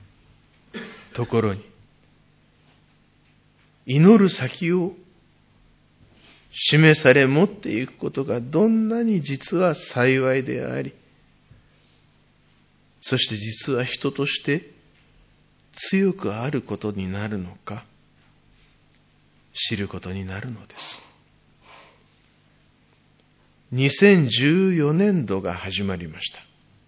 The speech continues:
今年度の私どもは、このパウロがローマの教会の人たちのために祈る祈りを一緒に祈りながら歩んでいきたい。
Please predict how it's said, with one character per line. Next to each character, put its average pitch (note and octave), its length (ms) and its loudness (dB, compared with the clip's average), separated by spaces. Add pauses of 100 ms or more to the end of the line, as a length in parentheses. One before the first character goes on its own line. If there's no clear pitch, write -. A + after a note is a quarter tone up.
(1500)
今 F#3+ 200 6
年 A3+ 180 10
度 G3 100 6
の B2+ 140 6
私 C#3 340 0
ど C#3+ 100 2
も G#2+ 160 0
は、 F2+ 160 -2 (1500)
こ E3 140 4
の G3+ 160 6
パ G3+ 240 4
ウ A3 120 8
ロ B2+ 160 4
が A#2+ 280 0 (920)
ロ G3+ 360 6
ー - 20 6
マ G3 140 6
の B2+ 160 2
教 F3+ 260 2
会 G3+ 220 2
の F#3+ 100 2
人 G3 220 -2
た F3+ 160 0
ち - 100 -4
の C#3 140 2
た C3+ 180 -2
め D3 140 0
に C3+ 240 -2
祈 E3 280 2
る F#3+ 240 -2
祈 G3+ 320 2
り A#3 80 4
を A#2 220 2 (640)
一 F#3 80 -4
緒 - 420 2
に A3+ 220 6
祈 G3+ 380 4
り G#3+ 40 2
な G3+ 140 2
が E3 140 0
ら B2 220 -8
歩 B2+ 220 -4
ん E3+ 80 -4
で A2 100 -2
い G2+ 60 -2
き - 120 -14
た F#2 160 -8
い。 - 100 -18